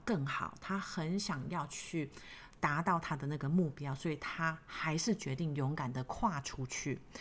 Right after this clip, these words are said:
那他相信自己很值得活出他理想的生活，所以他愿意运用这些方法。那任何的妈咪C E O其实就可以在生活的每一个阶段都能实现他的 New Life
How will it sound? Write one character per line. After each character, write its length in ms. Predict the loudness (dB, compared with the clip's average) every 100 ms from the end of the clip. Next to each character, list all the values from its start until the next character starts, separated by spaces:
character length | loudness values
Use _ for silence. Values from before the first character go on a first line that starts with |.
| -10 -10 -12 -16 0
那 140 | 4 6
他 140 | 6
相 220 | 6 6
信 200 | 6 4
自 140 | 4 2
己 160 | 0
很 240 | -2 0 0
值 180 | 0
得 160 | 0 -2
活 300 | -2 -2 0
出 440 | 0 0 2 2 -2
他 200 | -2 0
理 120 | 0
想 180 | 0 0
的 60 | -2
生 300 | -2 -2 -2
活， 320 | -2 -4 -4 -8 -12 -12
所 160 | 2 4
以 80 | 4
他 400 | 2 2 2 2 2
愿 220 | 2 4
意 160 | 2 4
运 140 | 4
用 140 | 4 4
这 80 | 0
些 160 | 0
方 360 | 0 4 6 6
法。 280 | 4 -4 -6 -10 -12 -12 2
那 280 | 4 4 2 -8 2
任 180 | 6 6
何 160 | 6
的 80 | 4
妈 140 | 6
咪 100 | 4
C 200 | 2 0
E 100 | 0
O 200 | 0 -2
其 240 | 0 2 2
实 160 | 4
就 220 | 2 2 0
可 260 | 0 0
以 200 | 0 -2
在 340 | -4 -2 -2 -4 -8
生 260 | 0 2 2
活 180 | 0
的 80 | 0
每 140 | 2 2
一 140 | 0
个 100 | -2
阶 220 | -2 -2
段 200 | 0 -2 0
都 260 | 4 6
能 260 | 6 4 2
实 360 | -2 0 2
现 320 | 0 0 0 0
他 180 | -4
的 140 | -2 0
New 260 | 2 0
Life 220 | 0 0